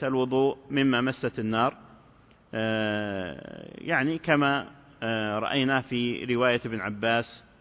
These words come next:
والله تعالى أعلم. الدليل الخامس ما أخرجه البيهقي في سننه من، آه، رواية إسرائيل،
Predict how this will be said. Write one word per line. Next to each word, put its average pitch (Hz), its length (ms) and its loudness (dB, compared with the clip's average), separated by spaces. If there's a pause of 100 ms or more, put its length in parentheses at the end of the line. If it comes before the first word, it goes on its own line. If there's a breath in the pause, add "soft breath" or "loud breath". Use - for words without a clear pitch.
والله 123 280 4
تعالى 101 300 -4
أعلم. 82 280 -8 (460 soft breath)
الدليل 180 320 4
الخامس 160 640 2 (720 soft breath)
ما 135 200 6
أخرجه 151 680 2 (360)
البيهقي 135 640 4
في 123 140 0
سننه 131 600 2 (800 soft breath)
من، 127 400 4 (640)
آه، 104 580 2
رواية 131 500 4
إسرائيل، 131 680 2